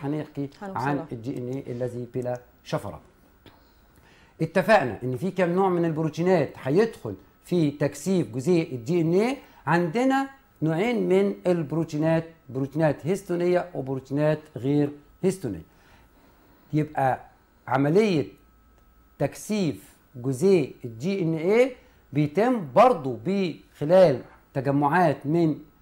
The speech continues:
Speaker 1: جزيء ال دي إن إيه وارتباطها بواسطة البروتين، لكن طبعًا الفيديو ده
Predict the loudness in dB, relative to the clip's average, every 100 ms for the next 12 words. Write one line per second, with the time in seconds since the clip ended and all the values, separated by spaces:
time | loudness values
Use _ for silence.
0 | _ -8 -2 0 0 0 0 2 0 -2
1 | -6 -20 _ -6 0 2 2 -2 -6 -2
2 | 2 2 4 4 4 2 0 0 -2 -10
3 | -4 -2 0 2 4 4 0 -4 -4 -4
4 | 2 4 2